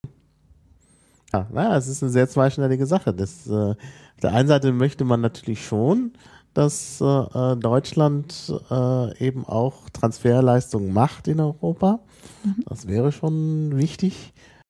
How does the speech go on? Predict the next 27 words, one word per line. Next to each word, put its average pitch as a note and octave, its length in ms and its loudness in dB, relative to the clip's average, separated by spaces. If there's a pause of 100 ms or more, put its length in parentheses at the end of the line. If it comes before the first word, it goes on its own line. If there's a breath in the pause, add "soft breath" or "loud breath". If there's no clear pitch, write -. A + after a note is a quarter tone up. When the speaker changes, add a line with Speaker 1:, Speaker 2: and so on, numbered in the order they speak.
(300 soft breath)
Speaker 1:
Auf - 80 -8
der - 40 -4
anderen A#2 180 2
Seite B2+ 200 4
möchte B2+ 300 -2
man B2+ 120 2
natürlich B2 380 0
nicht, C#3 280 -4
dass, - 340 -4
äh, C3 40 0
äh, B2 1000 0
so B2 220 -4
die, A#2+ 320 -2 (680 loud breath)
äh, A2+ 420 0 (200)
ja, C#3+ 220 4
das A2 200 -4
Recht A#2 360 0
auf A2+ 200 -6
Teilhabe C3+ 800 2
da C#3 240 4
so, C#3 1160 -2
äh, - 40 -12
ausgehöhlt A#2+ 680 0
wird. - 320 -10 (260)
Speaker 2:
Ja, B3+ 180 2
dass F#3+ 220 -4
meine, G3 460 4